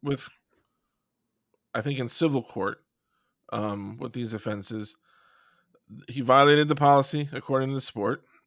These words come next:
Um, he's not banished from the sport, but he's effectively banished. Like, I have to assume Trevor Bauer didn't get a contract from a major league team, not because nobody would have given him one.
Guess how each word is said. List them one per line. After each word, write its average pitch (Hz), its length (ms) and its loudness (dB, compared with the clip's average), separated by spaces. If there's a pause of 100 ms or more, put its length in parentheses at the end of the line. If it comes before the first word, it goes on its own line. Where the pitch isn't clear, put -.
Um, 110 520 -6 (760)
he's 127 280 -10
not 127 420 -2
banished 135 600 -6
from - 200 -10
the 107 80 -8
sport, 101 480 -8 (1000)
but 120 120 -2
he's 113 140 -4
effectively 113 720 -4
banished. 98 500 -10
Like, 127 160 -4
I 131 200 0
have 127 140 0
to 117 140 -4
assume 123 360 -8
Trevor 113 320 -4
Bauer 110 480 0 (580)
didn't 123 280 -4
get 117 120 0
a 110 60 -4
contract 113 580 -6
from 107 160 -8
a 107 80 -6
major 110 320 -6
league 107 180 -8
team, 110 420 -10 (100)
not 127 280 -2
because 113 540 -6 (540)
nobody 113 580 -2
would 110 160 -2
have 95 160 -6
given 110 220 -4
him 98 160 -8
one. 90 300 -10